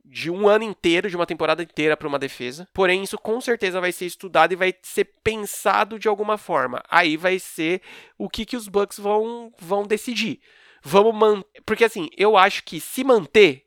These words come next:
exatamente igual, a probabilidade de cagada é maior. Ou você vai forçar mais ainda a pressão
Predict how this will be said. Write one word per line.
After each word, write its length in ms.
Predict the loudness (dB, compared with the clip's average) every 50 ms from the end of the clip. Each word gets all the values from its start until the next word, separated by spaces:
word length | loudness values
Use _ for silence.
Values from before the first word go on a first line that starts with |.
| _
exatamente 760 | -6 -2 2 4 4 4 4 0 0 0 0 -2 -2 -4 -6
igual, 480 | -4 2 6 8 8 8 6 4 0 _ _ _ 6
a 200 | 6 6 6 2 _ _ _ _ _ 6
probabilidade 520 | 6 8 8 6 4 4 4 2 2 2
de 60 | 0
cagada 260 | 0 2 2 2 2
é 40 | 2
maior. 260 | 2 0 0 0 -4 -8 _ _ _ _
Ou 280 | 2 4 6 6 6 4
você 320 | 2 0 0 2 2 2
vai 200 | 4 4 4 4
forçar 560 | 4 2 0 0 0 0 -2 0 2 2 2
mais 560 | 2 0 -2 0 4 6 6 6 6 4 2 2
ainda 380 | 2 2 0 -2 0 2 2
a 60 | 2
pressão 680 | 2 0 -4 -4 -6 -4 0 2 4 4 4 2 0